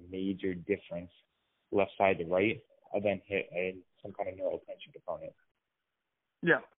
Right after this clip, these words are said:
Speaker 2: yeah. Yeah, I
Speaker 1: Uh, but what, what I've done recently for cervical is if I'm still getting nothing with P As in that region, I'll do a-, anterior to posterior as A Ps, um, on the anterior facet, and sometimes that can get, like, a lot of,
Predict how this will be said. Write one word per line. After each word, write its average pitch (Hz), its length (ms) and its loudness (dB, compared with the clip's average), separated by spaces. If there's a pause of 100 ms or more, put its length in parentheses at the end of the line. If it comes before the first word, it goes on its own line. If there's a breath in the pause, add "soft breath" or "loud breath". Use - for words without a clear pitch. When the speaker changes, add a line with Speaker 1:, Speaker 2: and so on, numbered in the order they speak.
(240)
Speaker 2:
yeah. - 100 -2 (1080 soft breath)
Yeah, 151 140 8
I 160 180 6
Speaker 1:
Uh, 156 140 0
but 110 60 0
what, 110 260 4
what 117 140 6
I've 113 140 4
done 104 200 2
recently 104 380 -2
for - 80 -6 (120)
cervical 90 480 0
is 87 100 -6
if 95 140 0 (580)
I'm 92 120 -6 (100)
still 95 140 0
getting 95 300 -2
nothing 95 300 -4
with 87 180 -4
P 92 200 -2
As 92 200 2 (280)
in 107 120 -6
that 104 200 0
region, 120 460 -6
I'll 98 100 2
do 98 240 0
a-, 92 180 -4 (140)
anterior 95 360 -4
to 80 60 -8
posterior 92 440 -4
as 87 100 -6
A 87 100 -2
Ps, 92 320 -6 (680)
um, 90 400 -2 (120)
on 104 180 -2
the 95 100 -2
anterior 101 460 -2
facet, 110 420 -2
and 92 220 -4
sometimes 95 320 -8
that 87 180 -4
can 92 100 -8
get, 82 160 -2
like, 87 140 -4
a 85 40 -2
lot 82 220 -4
of, 82 160 -6